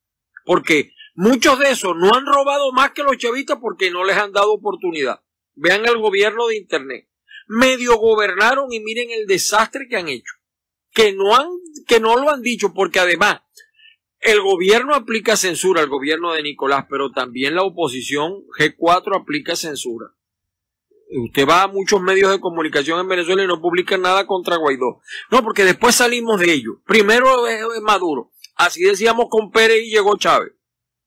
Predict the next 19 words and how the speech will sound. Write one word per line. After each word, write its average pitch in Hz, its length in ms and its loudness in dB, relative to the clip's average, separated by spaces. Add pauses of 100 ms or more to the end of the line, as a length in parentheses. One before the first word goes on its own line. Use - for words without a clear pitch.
(540)
Así 175 320 -2
decíamos 226 440 0
con 208 200 -2
Pérez 226 280 0
y 196 60 -8
llegó 147 300 -6
Chávez. 104 320 -8 (3000)
Así 135 360 -6
que... 139 680 0 (1500)
Ángel, 196 380 0
saludos, 175 440 6
Ángel. 175 280 0
Dime, 170 260 0
gana, 170 340 0
ahorita 180 340 0
está 269 140 0
ganando 180 380 0
Manuel 147 280 -2
Rosales. 139 500 -2